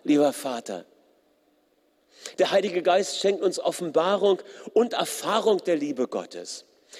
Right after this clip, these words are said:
Er vermittelt sie uns durch den aufweckenden Kuss seines Wortes. Es gibt auch diese geistliche Dimension des Kusses aus dem Hohen Lied. Die Rabbiner sagen, ich habe es an anderer Stelle erwähnt,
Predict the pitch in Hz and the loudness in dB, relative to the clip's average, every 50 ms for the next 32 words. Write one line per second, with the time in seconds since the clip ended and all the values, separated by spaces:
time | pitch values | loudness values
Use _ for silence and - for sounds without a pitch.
0 | - - - - 175 - - 202 196 202 220 226 - 240 226 - - 208 - 202 | -16 -6 0 0 0 2 2 0 4 4 2 2 4 0 0 2 0 2 4 4
1 | 208 214 - - - - - - - - - - 185 175 - 185 185 180 - - | 4 2 0 -4 -10 -16 -20 -20 -20 -12 -2 0 0 2 4 2 0 0 2 2
2 | 160 202 226 233 - - - 208 208 208 208 202 180 175 185 180 175 - - 220 | 4 6 6 4 2 0 0 0 0 0 -2 -2 2 2 2 2 2 2 2 2
3 | 233 220 - - - - 170 165 175 170 160 151 - - 120 127 147 185 196 190 | 2 2 0 -4 0 2 2 4 4 4 2 0 0 0 2 4 4 4 2 2
4 | - 233 240 226 - - - - - - - - - - - - 131 - - 180 | 2 2 2 2 0 -4 -6 -8 -12 -20 -20 -20 -20 -16 -6 -4 -4 -4 0 -2
5 | 190 190 - - 156 143 - - 143 127 113 123 107 123 135 175 175 - - 180 | -2 -2 -2 -6 -6 -6 -4 -6 -6 -4 -4 -4 -2 2 2 2 0 0 -4 -4
6 | 165 - 170 143 156 147 139 139 139 - - 143 143 143 127 117 113 - - - | -2 -2 -2 0 0 2 2 2 2 0 0 0 0 2 2 -2 -4 -6 -6 0
7 | - 190 185 - - 170 151 - - 151 - - 151 139 131 143 147 151 151 151 | 0 0 0 2 -2 -2 0 0 -2 -2 -2 -4 -4 -2 2 2 2 2 2 4
8 | 175 190 185 - - - - - - 165 151 120 139 139 135 135 165 185 185 185 | 2 2 2 -2 -20 -20 -18 -8 -2 0 0 4 4 2 2 0 -4 2 4 4
9 | 165 135 - 143 135 151 165 160 156 - - 147 139 - - 135 110 95 139 151 | 2 2 2 0 0 2 2 0 -2 -2 -2 -4 -4 -2 -2 -4 -2 -2 -2 -2
10 | 147 143 - - 147 139 - - 131 120 143 147 170 - - | -2 -2 0 0 2 4 4 4 2 4 4 2 2 2 0